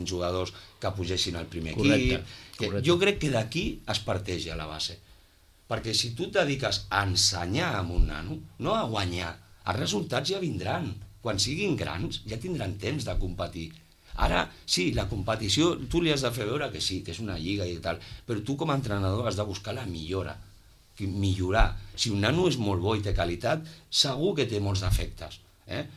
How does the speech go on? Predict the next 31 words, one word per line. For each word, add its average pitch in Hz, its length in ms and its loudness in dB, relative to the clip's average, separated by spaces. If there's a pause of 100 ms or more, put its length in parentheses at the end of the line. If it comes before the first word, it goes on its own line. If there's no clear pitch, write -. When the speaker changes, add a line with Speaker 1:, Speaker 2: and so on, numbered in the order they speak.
(160)
Speaker 1:
Perquè 95 300 0
jo 98 100 2
tinc 131 160 -2
un 143 140 0
nano 156 200 2
que 139 120 2
és 135 100 -2
boníssim, 139 420 4
sí, 135 140 2
però 120 140 -2
és 98 80 -4
que 139 80 -6
a 127 80 -2
l'esquerra 113 360 0
no 147 120 0
et - 100 -8
toca. 104 300 -2 (200)
Hòstia, 98 300 -8
doncs 87 160 -8
matxaca-li 110 540 2
Speaker 2:
Ensenya-li 143 400 10
Speaker 1:
l'esquerra. 123 460 6
Speaker 2:
a - 20 -2
l'esquerra. - 20 -2
Speaker 1:
Eh, 123 240 2
eh, - 60 2
un - 160 -2
Speaker 2:
Correcte. - 80 6
Speaker 1:
nano 180 260 4
que 151 140 2
és - 20 4